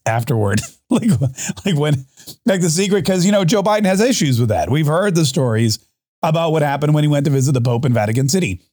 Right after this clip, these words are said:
We've heard the stories from Camilla Parker Bowles about how he pooted in front of her. The guy's got a nervous, you know, th-, s-, tract, uh, intestinal tract. Not the, and that happens with age.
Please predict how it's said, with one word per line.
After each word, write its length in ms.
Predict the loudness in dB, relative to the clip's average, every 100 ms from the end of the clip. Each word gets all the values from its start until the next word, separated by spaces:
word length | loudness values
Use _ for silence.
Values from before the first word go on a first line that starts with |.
| _ -2
We've 160 | 0 2
heard 200 | 0 0
the 80 | -2
stories 420 | 0 0 0 0
from 200 | -2 -2
Camilla 280 | 0 0 0
Parker 320 | -2 -2 0
Bowles 420 | 0 0 -4 -8 -12 _ _ -4
about 240 | -2 0
how 160 | 0 0
he 120 | 0
pooted 380 | 0 0 0 0
in 140 | 0
front 180 | 0 0
of 60 | 0
her. 100 | 0
The 80 | 0
guy's 320 | 0 0 0
got 180 | 0 0
a 60 |
nervous, 540 | 0 0 0 0 -2 -8 _ _ _ _ -4
you 120 | 0
know, 340 | 0 -2 -4 -8 -4
th-, 140 | -2 2
s-, 320 | 0 0 -6 -10
tract, 600 | -4 -2 0 -4 -8 -8 -2
uh, 180 | 0 0
intestinal 640 | 0 0 0 0 0 0
tract. 340 | 0 -2 -2 -8 _ _ _
Not 320 | 0 0 0
the, 560 | 0 2 2 0 0 -2
and 140 | 0 2
that 100 | 2
happens 340 | 2 2 2
with 120 | 2 2
age. 480 | 0 0 -2 -4